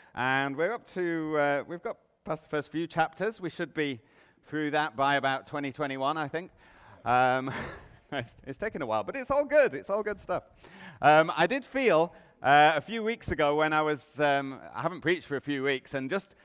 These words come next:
in the, in the build-up to today, I, I really just felt I shouldn't preach on Mark today, and we should look at this other passage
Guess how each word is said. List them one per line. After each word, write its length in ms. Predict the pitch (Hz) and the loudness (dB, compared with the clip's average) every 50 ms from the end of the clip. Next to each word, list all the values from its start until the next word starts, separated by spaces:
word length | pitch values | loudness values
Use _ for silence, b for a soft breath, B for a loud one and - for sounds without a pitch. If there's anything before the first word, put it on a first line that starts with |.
| b b b | b b b
in 140 | - 151 156 | -6 -2 0
the, 180 | 156 151 151 - - | 0 -2 -2 -4 -6
in 100 | 147 156 | -6 -4
the 80 | 160 147 | -4 -2
build-up 460 | 120 180 190 202 202 180 175 - - | 2 2 4 4 4 2 0 -2 -2
to 340 | - 175 156 143 147 143 - | 0 2 2 4 2 0 -2
today, 520 | - 165 139 175 185 175 139 120 117 107 b b b b b - | -6 -2 0 2 2 2 2 0 -2 -6 b b b b b -2
I, 220 | 131 151 160 165 - - | -2 0 0 -2 -4 -4
I 80 | 151 | -2
really 280 | 160 170 202 247 277 285 | 2 2 4 2 2 0
just 160 | 262 240 - | -4 -6 0
felt 300 | - 220 202 190 170 - - - - _ _ _ | 4 6 6 6 4 2 -4 -16 -20 _ _ _
I 100 | - - | -8 -8
shouldn't 340 | 143 - - 208 202 202 - | -6 -2 -4 -4 -4 -4 -4
preach 240 | - 180 190 180 - | -2 -2 -2 0 0
on 100 | 170 170 | 0 0
Mark 300 | 160 160 156 156 151 - | 2 2 2 2 2 0
today, 400 | - - - 156 143 139 143 139 b b b b b - | -6 -2 2 4 4 4 4 0 b b b b b -4
and 320 | - 127 135 135 135 135 | -2 -2 0 -2 -2 -4
we 80 | 127 139 | -6 -8
should 180 | - - 160 143 | -8 -8 -4 -4
look 180 | 147 143 - | -4 -4 -2
at 100 | 156 139 | -2 -4
this 140 | 135 123 - | -4 -2 -2
other 160 | 156 143 139 | -2 -2 -2
passage 540 | - 151 151 135 - - 143 127 104 - - | 0 0 0 0 0 -2 -6 -8 -8 -12 -20